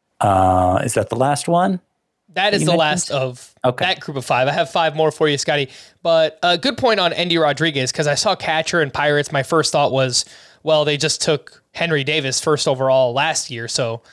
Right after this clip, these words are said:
Speaker 2: uh, the
Speaker 1: Yep.
Speaker 2: fact that he, they can move him around obviously bodes well for his future value. The next five on this list, we have Edward Julian,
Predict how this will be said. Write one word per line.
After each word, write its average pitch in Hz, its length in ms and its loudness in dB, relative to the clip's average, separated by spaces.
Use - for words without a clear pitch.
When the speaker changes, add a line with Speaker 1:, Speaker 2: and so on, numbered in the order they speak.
Speaker 2:
uh, 123 100 -4
the 143 120 -2
Speaker 1:
Yep. 139 60 0
Speaker 2:
fact 160 200 -2
that 156 120 -2
he, 151 220 -4
they 151 80 -2
can 147 140 -8
move 147 120 0
him 143 140 -4
around 131 320 0
obviously 135 380 -2
bodes 123 280 -4
well 120 260 0
for 151 220 0
his 135 200 0
future 151 260 -4
value. 117 320 -2
The 190 260 0
next 220 320 -4
five 185 200 2
on 156 120 2
this 143 180 -2
list, 143 200 0
we 151 80 -2
have 143 280 2
Edward 185 420 0
Julian, 202 480 0